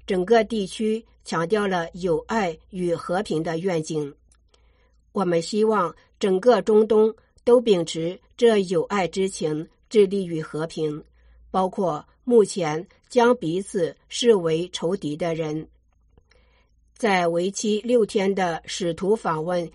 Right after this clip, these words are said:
接近尾声之际，教宗回顾了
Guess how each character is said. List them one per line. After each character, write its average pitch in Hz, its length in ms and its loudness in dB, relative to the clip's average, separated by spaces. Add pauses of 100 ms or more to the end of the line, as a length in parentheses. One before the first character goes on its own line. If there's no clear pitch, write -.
(140)
接 226 200 4
近 220 280 0
尾 151 120 -6
声 180 240 -6
之 202 200 0
际， 208 340 -8 (540)
教 240 200 4
宗 233 200 8
回 160 200 -2
顾 185 220 -2
了 160 260 -4